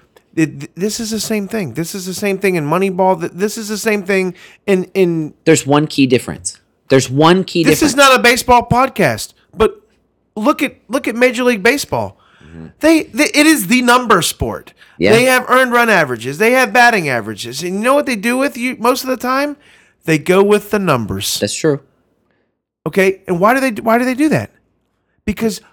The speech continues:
Speaker 1: most of the time, the numbers work out. Most of the time, your player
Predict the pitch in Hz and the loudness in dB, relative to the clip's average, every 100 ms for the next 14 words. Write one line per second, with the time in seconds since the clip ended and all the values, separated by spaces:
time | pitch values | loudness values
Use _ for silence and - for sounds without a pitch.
0 | _ 175 170 240 285 - 320 294 262 240 | _ -8 0 0 2 -2 -4 -6 -6 -8
1 | 110 110 _ _ _ _ 180 170 196 220 | -8 -12 _ _ _ _ -10 -6 -6 -6
2 | 226 202 220 208 247 226 - - _ - | -10 -10 -12 -10 -6 -6 -8 -16 _ -20
3 | - - 214 302 285 285 269 220 262 214 | -12 -2 2 2 0 -4 -6 -4 0 0
4 | 135 - - 185 262 - 262 254 180 127 | -2 -14 -8 -2 -2 0 0 2 2 0